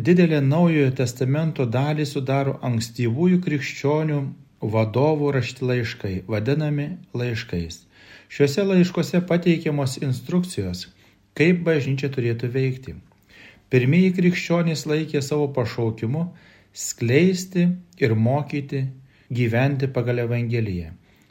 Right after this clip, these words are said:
Vienas svarbiausių misionierių buvo apaštalas Paulius, buvęs krikščionių persekiotojas.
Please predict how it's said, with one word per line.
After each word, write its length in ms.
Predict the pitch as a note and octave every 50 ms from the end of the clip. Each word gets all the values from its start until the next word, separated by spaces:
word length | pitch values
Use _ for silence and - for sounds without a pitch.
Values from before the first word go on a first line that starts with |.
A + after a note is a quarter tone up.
| _ _ _ -
Vienas 580 | A2+ G2+ G2 C3 E3 F#3 F#3+ F3+ F3 D3+ - -
svarbiausių 800 | - - - - B2+ A#2+ A#2+ A2+ C3 C#3 C#3 C3+ C3 - B2+ A#2+
misionierių 640 | A#2 A2+ A2+ - - A#2 A2 A2 C#3 E3 F3 F3 D#3+
buvo 160 | D#3 D#3+ D#3+ - -
apaštalas 640 | A2 G2+ - - A#2+ A#2+ A#2 A#2 - A#2 G2+ - -
Paulius, 540 | - A#2 C3 D3 D#3 D3+ D3+ D3 - - - - - _ _ _ _ -
buvęs 360 | B2 C3 C3+ D3+ C#3+ C3+ -
krikščionių 540 | - A#2 A2 G2+ - - B2+ A#2+ A#2 A#2+ A2+
persekiotojas. 880 | A2+ A#2+ A#2 A#2 A2+ - - - F#2 - F#2 F2 F#2 F2 E2 F2+ - -